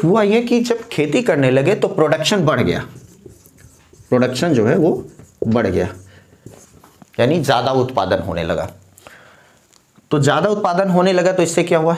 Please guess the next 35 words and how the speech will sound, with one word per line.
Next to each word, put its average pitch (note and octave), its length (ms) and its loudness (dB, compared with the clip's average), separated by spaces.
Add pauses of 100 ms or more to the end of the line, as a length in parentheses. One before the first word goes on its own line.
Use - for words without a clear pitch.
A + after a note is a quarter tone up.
(100)
जैसे C3 220 0
suppose D3+ 540 -2
that E3 220 0
कि D#3+ 140 0
किसी D3+ 460 0
को, D3 500 0
अ, B2 200 0
मतलब B2 260 2
वहाँ B2+ 260 0
के D3 120 0
लोगों C3 280 4
को D#3 160 0
सौ D#3 260 0
केजी C3 320 2
चाहिए A#2 300 2
खाने A#2+ 320 2
के A#2+ 100 -2
लिए, A2+ 220 0 (300)
सौ C3+ 120 2
किलो C3+ 220 2
चाहिए A#2 360 -2 (800)
और A#2+ 260 -2 (200)
वहाँ C3 240 2
पे D3 140 -2
पैदा B2 300 0
हो G#2 140 0
गए G2+ 100 2
एक - 100 -4
सौ A2 120 -2
बीस C3 220 -2
किलो। D3+ 240 0 (1400)
तो - 60 -8
अब D#3+ 280 -2
क्या E3+ 120 2
हुआ, E3 180 0